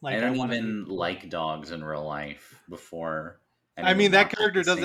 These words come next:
Speaker 2: scene.
Speaker 1: seem to like dogs. He seems to be hurting them
Speaker 2: <laughs>
Speaker 1: quite a bit.
Speaker 2: <laughs> That's
Speaker 1: Um, but yeah, we <laughs> really wanted to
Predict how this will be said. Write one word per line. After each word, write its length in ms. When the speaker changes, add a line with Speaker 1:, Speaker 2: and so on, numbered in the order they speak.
Speaker 2:
scene. 40
Speaker 1:
seem 160
to 80
like 280
dogs. 500
He 180
seems 420
to 120
be 60
hurting 360
them 200
Speaker 2:
<laughs> 140
Speaker 1:
quite 140
a 120
bit. 160
Speaker 2:
<laughs> 220
That's 400
Speaker 1:
Um, 460
but 100
yeah, 300
we 260
<laughs> 40
really 260
wanted 360
to 440